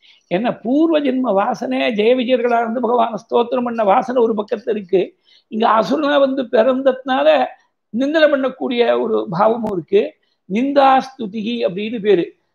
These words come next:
வனகோச்சரோ மிருகா, வனகோச்சரகான காட்டுல இருக்கக்கூடியதுன்னு வெளிப்படையான அர்த்தம். வன, வனம்னா ஜலம்னு ஒரு அர்த்தம் உண்டு. ஜலத்துல, பிரளய காலத்துல இருக்கக்கூடிய ஜலத்துல பள்ளி கொண்டு இருக்கக்கூடிய ஆதிநாராயணனாச்சே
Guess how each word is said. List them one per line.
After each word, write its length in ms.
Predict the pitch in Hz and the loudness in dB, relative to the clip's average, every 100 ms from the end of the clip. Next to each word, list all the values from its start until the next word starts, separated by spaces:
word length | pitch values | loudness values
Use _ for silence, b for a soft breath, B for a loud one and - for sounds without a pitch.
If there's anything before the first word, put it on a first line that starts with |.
| _ - | _ 0
வனகோச்சரோ 1000 | 170 233 214 233 233 233 202 208 208 208 | 2 2 4 6 6 4 0 2 2 2
மிருகா, 500 | 208 202 208 202 180 | 0 0 0 0 -2
வனகோச்சரகான 720 | 180 220 233 233 202 254 302 - | -4 -4 -4 -6 -8 -6 -6 -6
காட்டுல 260 | 202 240 - | -2 -2 0
இருக்கக்கூடியதுன்னு 680 | 294 269 202 226 240 233 277 | 0 0 -6 -8 -4 -4 0
வெளிப்படையான 600 | 254 233 247 240 247 240 | 0 0 -2 0 0 0
அர்த்தம். 360 | 190 - 180 _ _ _ _ _ | -6 -6 -10 _ _ _ _ _
வன, 500 | 151 196 240 247 - | -2 0 -2 -6 -6
வனம்னா 560 | 160 175 220 220 240 220 - | -2 -2 -2 -4 -6 -8 -4
ஜலம்னு 420 | 180 202 220 233 | -2 0 -2 -2
ஒரு 200 | 240 208 | -2 -2
அர்த்தம் 260 | 180 - 202 | -4 -4 -8
உண்டு. 320 | 185 165 - _ b b _ 123 | -4 -6 -8 _ b b _ 0
ஜலத்துல, 560 | 175 214 226 269 214 175 | 0 0 -4 0 2 2
பிரளய 360 | 185 196 262 | 0 4 4
காலத்துல 280 | 247 240 220 | 4 0 0
இருக்கக்கூடிய 400 | 233 214 208 208 | -4 -4 -8 -8
ஜலத்துல 420 | 165 208 202 - | -6 -6 -6 -6
பள்ளி 380 | 277 - 190 269 | -6 -2 -2 -2
கொண்டு 260 | 254 240 240 | -2 -2 -6
இருக்கக்கூடிய 360 | 190 202 - | -4 -4 -2
ஆதிநாராயணனாச்சே 1200 | 214 185 226 254 240 233 214 208 190 - 214 247 | 0 2 2 2 2 0 -4 -6 -8 -4 -6 -6